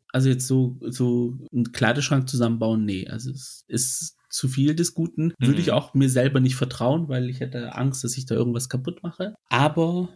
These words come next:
Speaker 1: mein Fernsehtischchen, das habe ich selber zusammengebaut. Da bin ich ganz stolz drauf. Also Props an mich. Aber jetzt so
Speaker 2: Props to
Speaker 1: große
Speaker 2: you.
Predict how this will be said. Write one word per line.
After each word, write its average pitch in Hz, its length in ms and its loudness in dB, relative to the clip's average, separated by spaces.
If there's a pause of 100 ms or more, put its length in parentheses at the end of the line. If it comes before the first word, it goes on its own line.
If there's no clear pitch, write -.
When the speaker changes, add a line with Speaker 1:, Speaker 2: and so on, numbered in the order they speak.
(160)
Speaker 1:
mein 123 540 2
Fernsehtischchen, 143 1600 2 (160)
das 131 160 -2
habe 143 120 0
ich 131 120 -4
selber 160 260 2
zusammengebaut. 156 920 -2 (220)
Da 127 80 2
bin 113 100 4
ich 120 120 0
ganz 127 240 0
stolz 127 340 0
drauf. - 420 -8
Also 139 500 -4
Props 131 340 -2
an 131 160 4
mich. 139 360 0 (120)
Aber 123 160 2
jetzt 120 240 2
so 110 200 2 (240)
Speaker 2:
Props - 300 -4
to 113 80 2
Speaker 1:
große 113 220 2
Speaker 2:
you. 110 200 -6